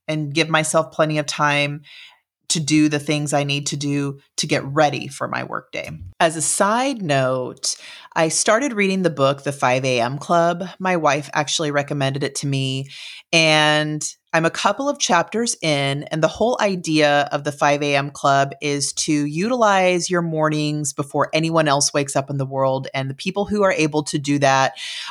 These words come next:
are the most successful, productive people,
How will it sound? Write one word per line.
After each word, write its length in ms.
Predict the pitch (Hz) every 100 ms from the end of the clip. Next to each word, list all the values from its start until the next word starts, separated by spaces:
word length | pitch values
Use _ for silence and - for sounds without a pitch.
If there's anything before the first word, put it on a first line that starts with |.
| -
are 80 | 139
the 80 | 143
most 500 | 147 143 - - -
successful, 880 | 165 147 - 175 - - 180 170
productive 840 | 170 - 151 139 139 151 139 135 135 - - -
people, 480 | 226 180 - -